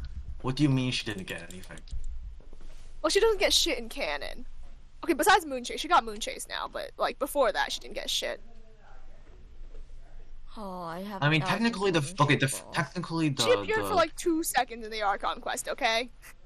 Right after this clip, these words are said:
Speaker 1: Technically
Speaker 2: That's
Speaker 1: the
Speaker 2: all she got.
Speaker 1: hangouts are, actually don't, aren't considered canon because of the fact that you can just repeat them. Because that means you can technically do the hangout over and over, so canon-wise, it doesn't work. Meanwhile, story,
Speaker 2: Okay,
Speaker 1: you can
Speaker 2: okay,
Speaker 1: only
Speaker 2: well,
Speaker 1: do them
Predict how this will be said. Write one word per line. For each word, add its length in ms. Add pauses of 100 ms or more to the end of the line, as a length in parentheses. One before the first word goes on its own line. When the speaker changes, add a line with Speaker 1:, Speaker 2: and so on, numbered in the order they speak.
(120)
Speaker 1:
Technically 380
Speaker 2:
That's 20
Speaker 1:
the 80
Speaker 2:
all 80
she 140
got. 200
Speaker 1:
hangouts 200 (220)
are, 140 (100)
actually 260
don't, 300 (100)
aren't 220
considered 400
canon 320
because 340
of 100
the 80
fact 220
that 80
you 60
can 120
just 160
repeat 360
them. 180 (500)
Because 340
that 240
means 160
you 60
can 160
technically 400
do 120
the 100
hangout 340
over 180
and 100
over, 200
so 120
canon-wise, 680
it 80
doesn't 280
work. 220 (360)
Meanwhile, 360
story, 280
Speaker 2:
Okay, 80
Speaker 1:
you 60
can 100
Speaker 2:
okay, 80
Speaker 1:
only 100
Speaker 2:
well, 60
Speaker 1:
do 80
them 100